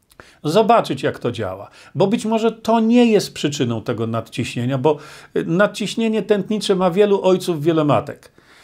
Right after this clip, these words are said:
I może to być to przyczyną, może być coś innego. Warto spróbować ostrożnie. Oczywiście w takich sprawach terapeutycznych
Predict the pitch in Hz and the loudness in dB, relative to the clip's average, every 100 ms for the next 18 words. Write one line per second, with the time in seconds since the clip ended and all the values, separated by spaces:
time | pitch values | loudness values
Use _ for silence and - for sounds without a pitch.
0 | - - _ - 151 147 147 190 240 170 | -20 -20 _ -12 -4 2 4 6 6 4
1 | 151 147 113 117 - - - 139 - - | 2 2 -2 -4 -6 -16 -2 0 0 -4
2 | 135 - 151 190 262 185 175 151 135 - | -6 -4 -2 0 0 0 0 0 -4 -4
3 | 135 127 131 143 175 240 143 165 160 147 | -4 -4 -4 -2 2 4 4 4 4 2
4 | 143 - 143 120 110 156 220 - 185 - | -4 -4 -4 -2 0 0 0 -4 -6 -4
5 | 160 123 98 143 202 - - - - 240 | -2 0 -2 -6 -10 -12 -20 -16 -10 -2
6 | 311 277 233 - 190 - 156 - - 180 | 0 2 0 0 -2 -2 -4 -6 0 2
7 | 180 143 - - - 233 226 160 151 185 | 2 2 -2 -6 0 4 4 2 2 0
8 | 151 135 180 180 - 101 147 269 | 0 0 -2 -2 -6 -12 -10 -10